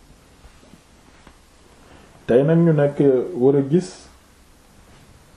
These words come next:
li mujj ci njàngat yi ci ghazwatul fathi, ci fathu Makka. Bu ko defee nag ñu pare,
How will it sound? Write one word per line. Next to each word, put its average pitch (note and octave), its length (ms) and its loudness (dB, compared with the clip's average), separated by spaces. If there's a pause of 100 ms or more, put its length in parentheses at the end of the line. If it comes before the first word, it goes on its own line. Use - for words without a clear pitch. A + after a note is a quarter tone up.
(1700)
li A#2 140 0
mujj D3+ 360 0
ci D3 100 -6
njàngat C3+ 480 -2
yi C#3+ 320 -4
ci B2+ 480 -4
ghazwatul A#2+ 580 -2
fathi, - 460 -6 (2500)
ci A#2 80 -10
fathu C3+ 380 -6
Makka. C3 340 -6
Bu B2+ 160 -2
ko B2+ 120 0
defee B2+ 300 -2
nag B2 180 -4
ñu B2+ 120 -4
pare, A2+ 240 -6